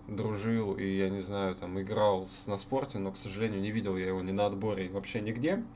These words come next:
Я не, ну, типа, окей, ну, как бы. <laughs> Просто я очень сильно ржу с того, что а, ну, именно под матч с нами.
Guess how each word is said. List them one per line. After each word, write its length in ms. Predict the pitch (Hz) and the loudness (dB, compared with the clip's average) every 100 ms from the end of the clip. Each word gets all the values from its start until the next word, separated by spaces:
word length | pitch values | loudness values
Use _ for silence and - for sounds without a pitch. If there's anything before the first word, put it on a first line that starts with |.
| - - | -18 0
Я 160 | 143 220 | 6 8
не, 120 | 208 | 6
ну, 220 | 208 202 | 2 -2
типа, 400 | - - 127 143 | -2 -4 2 2
окей, 380 | 226 147 151 131 | 4 2 2 0
ну, 160 | 123 120 | -2 -4
как 200 | 113 101 | -4 -10
бы. 120 | - - 123 - | -8 -4 -2 -2
<laughs> 240 | - - - | -4 -10 2
Просто 300 | 127 - 147 | 4 6 6
я 440 | 123 135 139 131 | 10 10 12 12
очень 240 | 120 120 - | 12 8 4
сильно 320 | 131 120 107 | 4 6 6
ржу 340 | 101 98 123 | 4 0 0
с 80 | 127 | 2
того, 300 | 104 98 104 | 4 4 4
что 320 | - 104 95 98 - - - - | 0 0 0 0 -12 -14 -14 -4
а, 600 | 98 98 95 95 95 95 | 2 4 6 4 4 2
ну, 140 | 107 95 | 2 0
именно 280 | 104 101 | 0 0
под 200 | 95 101 98 | 2 2 4
матч 240 | 101 98 | 2 2
с 20 | |
нами. 380 | 117 123 120 98 | 4 6 6 0